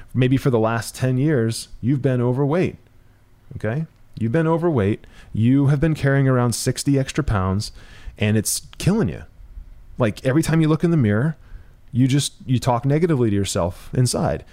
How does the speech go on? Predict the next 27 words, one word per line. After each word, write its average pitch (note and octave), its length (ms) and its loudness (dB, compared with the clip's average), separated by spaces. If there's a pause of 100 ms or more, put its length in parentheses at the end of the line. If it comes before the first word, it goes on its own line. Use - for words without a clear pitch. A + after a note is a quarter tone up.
(280)
You A2 100 0
say A#2 260 0
things B2+ 360 0
to C3 100 -4
yourself A#2 440 0
that A#2 120 2
are A2 100 2
not A2+ 200 0
nice. C#3 380 0
You G#2+ 60 0
say A#2+ 220 0
things B2+ 260 0
to B2+ 80 -4
yourself A#2 400 0
that A#2 120 2
are B2 60 2
demeaning. B2+ 520 0 (580)
I've A2+ 160 0
had A#2 340 0
people B2+ 560 0
tell C3 220 2
me C#3 160 4
that B2 240 2 (520)
before B2 280 0
they A#2+ 100 4
start, C3+ 640 0
like, G#2 180 -2